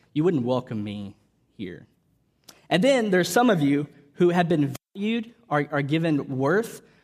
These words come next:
um, because simply of what you do. Like, you have a gift, like, you're really good at guitar, or you have a lot of money, or just, like, there's always that one person in a group that has a truck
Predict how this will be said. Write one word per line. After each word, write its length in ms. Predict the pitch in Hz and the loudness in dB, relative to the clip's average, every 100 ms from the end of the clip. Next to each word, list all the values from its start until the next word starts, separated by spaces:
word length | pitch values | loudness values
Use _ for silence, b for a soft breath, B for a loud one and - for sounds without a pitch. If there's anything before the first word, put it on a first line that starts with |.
| b | b
um, 380 | 143 139 135 139 - | 0 2 2 0 -2
because 340 | 151 151 170 | -2 0 -2
simply 340 | - 214 233 196 | 0 0 2 2
of 80 | |
what 100 | 165 | 2
you 140 | 165 123 | -2 -4
do. 360 | 113 127 95 - - | -2 -2 -2 -14 -8
Like, 160 | 135 | 0
you 80 | 180 | 2
have 100 | 180 | 2
a 60 | 147 | 2
gift, 260 | 151 151 | 2 2
like, 140 | 143 135 | 0 0
you're 80 | |
really 180 | 139 147 | 0 2
good 100 | 143 | 0
at 60 | 139 | -2
guitar, 500 | 135 143 131 123 117 b b b | -2 0 0 0 -4 b b b
or 60 | 131 | -2
you 120 | 135 | 2
have 100 | 147 | 2
a 60 | 147 | 2
lot 160 | 147 | 2
of 40 | 135 | 2
money, 520 | 131 135 135 135 - B - | 2 0 0 -4 -6 B 0
or 140 | 135 | 2
just, 300 | 143 147 - | 2 -2 0
like, 180 | 175 165 | 0 2
there's 180 | 202 202 | 2 4
always 320 | 214 240 233 | 4 4 4
that 160 | 220 156 | 2 2
one 280 | 139 165 | 2 2
person 400 | 165 165 160 190 | 2 -2 -2 -4
in 100 | 180 | -2
a 60 | 151 | -4
group 300 | 127 139 160 | 0 -2 -2
that 100 | 139 | -2
has 160 | 151 117 | -2 -4
a 40 | |
truck 360 | - 98 - | -6 -6 -6